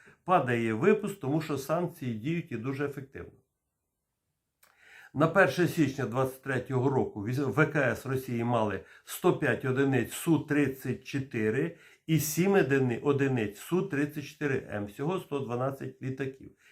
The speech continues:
Із них чотири знаходяться постійно в Сирії на авіабазі Хмеймім, е, чотири екземпляри знаходяться в Ахтубінську,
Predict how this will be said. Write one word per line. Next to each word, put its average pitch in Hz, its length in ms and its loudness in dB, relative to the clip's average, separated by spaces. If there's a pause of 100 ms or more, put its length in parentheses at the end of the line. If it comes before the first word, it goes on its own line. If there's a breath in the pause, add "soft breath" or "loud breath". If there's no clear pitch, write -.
(160 soft breath)
Із 185 200 0
них 139 320 2 (460 soft breath)
чотири 160 520 6
знаходяться 113 720 -2
постійно 123 720 -2
в - 40 -16
Сирії 135 800 0 (220 loud breath)
на 139 180 4
авіабазі 147 640 4
Хмеймім, 151 640 -2 (440 loud breath)
е, 143 500 2
чотири 180 500 4
екземпляри 127 720 2
знаходяться 131 600 -2
в 110 120 0
Ахтубінську, 143 1000 -2